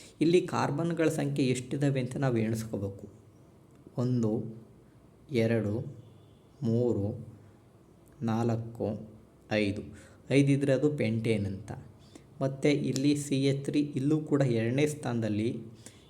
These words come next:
ಇಲ್ಲೂ ಕೂಡ ಸಿ ಎಚ್ ತ್ರೀ ಇದೆ, ಇಲ್ಲೂ ಕೂಡ ಸಿ ಎಚ್ ತ್ರೀ ಇದೆ. ಹಾಗಾಗಿ ಟೂ, ಟೂ,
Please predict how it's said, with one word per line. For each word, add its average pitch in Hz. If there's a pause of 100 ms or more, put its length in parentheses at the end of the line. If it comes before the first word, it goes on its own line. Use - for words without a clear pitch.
(120)
ಇಲ್ಲೂ 147
ಕೂಡ 156
ಸಿ 143
ಎಚ್ 131
ತ್ರೀ 110
ಇದೆ, 104 (240)
ಇಲ್ಲೂ 143
ಕೂಡ 147
ಸಿ 120
ಎಚ್ 120
ತ್ರೀ 107
ಇದೆ. - (120)
ಹಾಗಾಗಿ 127 (720)
ಟೂ, 175 (260)
ಟೂ, 113